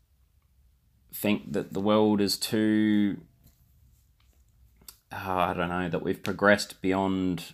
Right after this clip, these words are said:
you know, this idea of what marriage even is. And, I mean, a big part of the problem is that, you know, we are having to question, well, what is the, the real purpose behind marriage? And, I mean, the purpose behind marriage is for children. It is.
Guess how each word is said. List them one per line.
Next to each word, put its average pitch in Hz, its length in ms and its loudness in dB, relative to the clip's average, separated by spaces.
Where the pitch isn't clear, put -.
you 92 160 -2
know, 87 200 -2
this 82 260 -4
idea 87 500 0
of 85 280 -4
what 82 200 -4
marriage 85 320 -4
even 85 280 -4
is. 123 280 -8
And, 87 300 -8
I 98 60 -4
mean, 95 280 -2
a 95 80 0
big 107 220 -2
part 101 180 4
of 85 40 0
the 90 60 -2
problem 98 380 0
is 95 200 -6
that, 98 300 -2
you 104 120 -2
know, 104 100 0
we 95 160 2
are 113 220 4
having 87 320 -4
to 87 100 -8
question, 87 720 -4
well, 87 160 -4
what 104 240 4
is 117 240 2
the, 82 440 0
the 78 100 -4
real 82 240 2
purpose 73 460 -4
behind 71 480 -8
marriage? - 520 -10
And, 90 100 -2
I 90 40 0
mean, 90 160 0
the 95 60 -4
purpose 113 360 2
behind 87 380 -2
marriage 95 360 -2
is 101 120 -2
for - 120 -8
children. 185 480 -2
It - 120 -6
is. - 360 -2